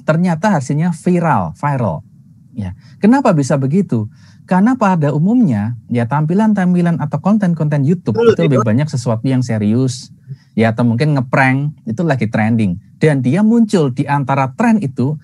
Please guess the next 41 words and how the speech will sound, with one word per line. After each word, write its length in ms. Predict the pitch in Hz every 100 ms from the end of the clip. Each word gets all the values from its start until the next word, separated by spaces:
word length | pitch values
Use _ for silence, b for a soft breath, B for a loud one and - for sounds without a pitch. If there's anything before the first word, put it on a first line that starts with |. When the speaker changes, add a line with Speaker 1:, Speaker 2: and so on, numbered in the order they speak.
| B
Speaker 1:
dengan 180 | 120 131
sesuatu 460 | 127 127 139 127 165
yang 160 | 180
nggak 120 | 139 117
sama. 360 | 165 147 107 B B B
Dua 480 | 135 135 175 202 190 -
jam 320 | 151 143 180
nggak 280 | 143 123 135
ngapa-ngapain. 840 | 135 123 131 131 127 127 127 101 - - - - - - - -
Itu 240 | 170 180 208
jadi 180 | 160 180
viral. 480 | 208 190 123 82 98 - - -
Aneh 240 | 123 170
ya, 240 | 135 131 156
mungkin 240 | 127 120 139
ada 160 | 117
yang 80 | 117
ngomong, 240 | 113 147 160 B B
"Itu 120 | - -
konten 240 | 131 127
apaan 480 | 127 117 190 196 185
tuh?" 160 | 165 160 -
Tapi 240 | 104 143
yang 80 | 135
pasti 160 | 123 131
dia 160 | 131
viral. 480 | 123 123 117 85 78 - - - -
Ya. 280 | 110 107 117 B B B
Speaker 2:
Ya. 120 | 214
Speaker 1:
Nah, 160 | 190 147
kemudian 480 | 185 190 175 254 247 - - -
buntut 320 | - 156 185 214
viralnya 400 | 220 190 190 262
juga 240 | 151 185
mengekor. 640 | 185 180 196 208 143 101 101
Ada 240 | 123 131
ekornya, 320 | 147 165 165
ada 120 | 120 120
buntutnya 600 | 120 120 151 156 120 98
gitu 200 | 90 101
ya. 200 | 170